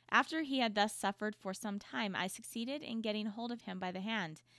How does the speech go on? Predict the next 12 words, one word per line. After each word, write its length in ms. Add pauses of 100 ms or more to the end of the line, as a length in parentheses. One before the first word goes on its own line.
(300)
when 160
almost 420
immediately 580
he 140
was 140
able 240
to 160
speak 440
and 140
requested 600
with, 260 (160)
with 240